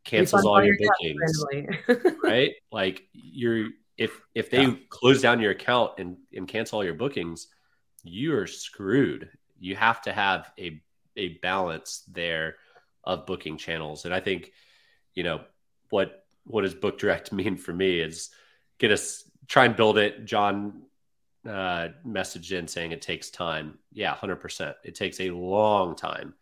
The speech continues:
Speaker 1: You're not gonna get results in the first five years.
Speaker 3: Mm-hmm.
Speaker 1: Um, and, and if you are, it's gonna be incremental. The thing you can do is diversify,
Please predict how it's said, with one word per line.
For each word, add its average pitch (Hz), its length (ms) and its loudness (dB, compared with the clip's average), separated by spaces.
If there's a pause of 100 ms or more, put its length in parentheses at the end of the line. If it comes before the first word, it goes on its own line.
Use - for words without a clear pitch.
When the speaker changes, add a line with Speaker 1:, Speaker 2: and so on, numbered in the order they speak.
(340)
Speaker 1:
You're 95 160 -2
not 98 280 2
gonna 95 180 -4
get 90 180 -6
results 90 380 -8
in 90 60 -10
the 87 60 -8
first - 440 -10 (200)
five 92 500 0
years. 92 520 -6 (580)
Speaker 3:
Mm-hmm. 95 160 -10
Speaker 1:
Um, 85 520 -6 (800)
and, 90 340 -8
and 90 140 -8
if 87 120 -10
you 98 100 -2
are, 92 100 2
it's 80 100 -6
gonna 85 160 -8
be 87 120 -4
incremental. 92 540 -6 (680)
The 95 100 -2
thing 104 200 -2
you 92 120 -2
can 107 480 2
do 82 360 -4 (460)
is 87 160 -10
diversify, 80 1040 -4